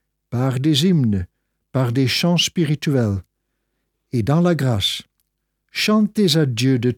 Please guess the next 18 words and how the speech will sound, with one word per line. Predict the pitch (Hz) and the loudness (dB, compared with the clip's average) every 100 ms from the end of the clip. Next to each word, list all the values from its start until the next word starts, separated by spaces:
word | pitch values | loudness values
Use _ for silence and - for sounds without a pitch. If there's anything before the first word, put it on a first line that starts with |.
| _ | _
tout | 180 | -2
votre | 135 139 - 143 | 0 -2 -4 -8
cœur. | - 104 101 - _ _ _ _ _ _ _ _ _ _ _ | -4 -4 -6 -10 _ _ _ _ _ _ _ _ _ _ _
Et | 123 | -4
quoi | 98 - 185 | -4 -4 -4
que | - 180 | -2 -4
vous | 170 | -2
fassiez | 165 185 - - 127 | -2 0 0 0 -2
en | 117 | -2
parole | - 113 151 170 113 - | -2 -2 0 0 0 -2
ou | 185 208 | -2 0
en | 175 | 2
œuvre, | 127 107 - 113 - _ _ _ 120 | 2 0 -4 -10 -10 _ _ _ -4
ou | 135 | 0
en | |
musique, | 185 180 120 135 - - | 2 2 0 -2 -6 -10
j'ajouterai, | 90 104 101 120 131 131 - 175 - | -6 -4 -2 -4 -4 -8 -8 -12 -10
j'ajouterai, | 123 113 120 131 104 110 | -8 -6 -6 -8 -10 -10